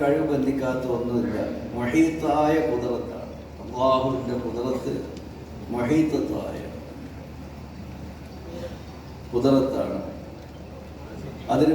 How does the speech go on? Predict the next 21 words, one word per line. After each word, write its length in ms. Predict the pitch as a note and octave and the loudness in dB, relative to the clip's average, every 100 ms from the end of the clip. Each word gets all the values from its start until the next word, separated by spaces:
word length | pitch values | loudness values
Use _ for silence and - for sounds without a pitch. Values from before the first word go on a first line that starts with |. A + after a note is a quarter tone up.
| C#3 | 4
പരിധിയില്ല, 580 | B2+ A#2+ A2+ G2+ F#2 G2 - - | 4 4 2 0 -2 -4 -6 -8
അള്ളാഹുവിൻ്റെ 600 | - C3+ C3 B2 A#2 A#2 A#2 | -2 4 4 4 2 0 -2
കഴിവിന് 360 | A2 A2 A2 A2 A2 | 0 0 -2 -2 -2
പരിധിയില്ല. 540 | G#2+ G#2+ A#2 F#2+ G2 F#2+ - - - - - - - - - - - A2+ | -2 -2 -2 -2 -4 -6 -10 -10 -12 -12 -12 -12 -12 -12 -12 -12 -8 2
وأن 300 | - D3 E3 E3+ | 4 6 6 6
الله 360 | E3+ E3 - - D3+ - | 6 6 6 4 2 0
بكل 400 | A#2+ D3+ C#3 C3+ C#3 | 0 2 2 2 0
شيء 160 | A#2+ A2+ G#2+ | 0 -2 -2
عليم. 220 | G2+ G2+ - - - - - - - - - - - - - - - - - - | -4 -6 -8 -10 -10 -12 -12 -10 -10 -12 -10 -10 -10 -10 -10 -10 -10 -10 -8 0
قد 120 | C3+ A#2+ A#2+ | 4 4 4
أحاط، 380 | C#3+ D#3 D#3 D3 B2+ B2 | 6 6 6 6 4 4
وأن 260 | A#2+ A#2+ C#3+ C#3+ | 2 4 4 4
الله 280 | C#3+ C3+ C3 - - | 2 2 2 0 -2
قد 120 | A#2+ B2 - | -2 -2 0
أحاط 460 | A#2+ C#3 C#3+ D3 - D3+ - | 2 4 6 4 2 0 0
بكل 360 | A#2+ C3+ C#3 B2+ A#2+ | 0 2 2 2 0
شيء 180 | G#2+ G#2 G#2 | 0 -2 -2
علما. 320 | G2+ F#2+ - F#2+ - - - - - C3+ | -4 -6 -6 -6 -6 -8 -8 -8 -4 2
അള്ളാഹുവിൻ്റെ 640 | E3 D#3+ D#3+ D3 C3+ C3+ A#2 A#2 | 6 6 4 2 2 2 0 -2
ഇൽമ് 240 | B2+ C3+ A#2+ | 0 0 0
മുഹീത്താണ്. 680 | - - - - F#2+ - | -2 -4 -4 -4 -6 -8